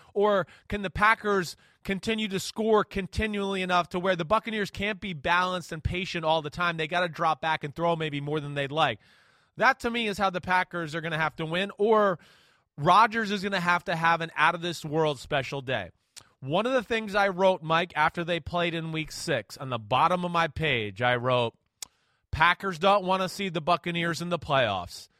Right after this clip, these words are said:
Bucks win nine out of ten times." I think Rodgers could deliver a special game. I really do in a lot of ways, and I,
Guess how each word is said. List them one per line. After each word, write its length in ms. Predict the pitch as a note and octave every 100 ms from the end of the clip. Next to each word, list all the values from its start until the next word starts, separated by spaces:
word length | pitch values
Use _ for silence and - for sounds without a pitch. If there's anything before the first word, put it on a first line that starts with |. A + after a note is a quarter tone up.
| _ _ _
Bucks 540 | A#2 G#2+ D#3+ F#3 - E3+
win 500 | E3 F3+ E3+ E3 D#3+ -
nine 460 | C#3 C#3+ D3+ E3+
out 120 | E3
of 120 | E3 D3+
ten 280 | E3+ D#3+
times." 640 | D#3+ D3+ B2 F#2+ E2+ - - _ _ _ _ _ _ _ _
I 160 | C#3+ D#3+
think 300 | - G#3 G#3
Rodgers 400 | G3+ G#3 G#3 A3
could 140 | A3
deliver 420 | F#3 G#3 G#3+ G3 F#3+
a 60 |
special 400 | - G3 F#3 F#3+
game. 480 | E3+ F#3 D3 A#2 B2 _ _ -
I 100 | C#3
really 360 | C#3 F#3 G#3+
do 340 | F3+ G#3 F#3+ D3+
in 60 |
a 40 | D3
lot 240 | D3+ E3
of 100 | F#3+
ways, 360 | F3+ D#3+ A2 G#2
and 80 |
I, 40 | C#3+